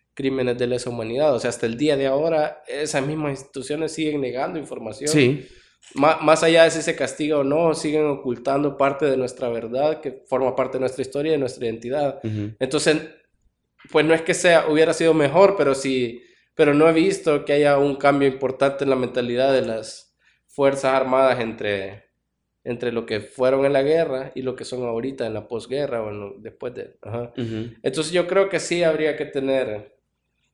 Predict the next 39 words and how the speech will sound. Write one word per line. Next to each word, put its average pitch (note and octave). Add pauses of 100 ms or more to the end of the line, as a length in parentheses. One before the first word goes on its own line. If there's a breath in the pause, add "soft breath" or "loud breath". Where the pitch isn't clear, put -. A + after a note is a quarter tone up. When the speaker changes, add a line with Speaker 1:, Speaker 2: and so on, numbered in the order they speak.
(500)
Speaker 1:
cuidado. E3
No F3+
sé F3
cuáles E3
serán D#3
los D3+
objetivos D3
realmente C#3
de, A2+ (260 soft breath)
de C#3
la C3+
administración B2+
de C#3
Bukele C3+
al C3
hacer B2+
esto, D#3
pero C3+
yo D3
creo D#3+
que D#3+
se D#3
pudo D3+
haber C#3+
abordado C3+
de C#3
una C3+
forma C3+
inteligente. C3
Creo C#3
que C#3
lo C3
hablábamos C3 (440 soft breath)
aquí B2+
en C3+
la C#3+
redacción D3
cuando B2+
surgió, C3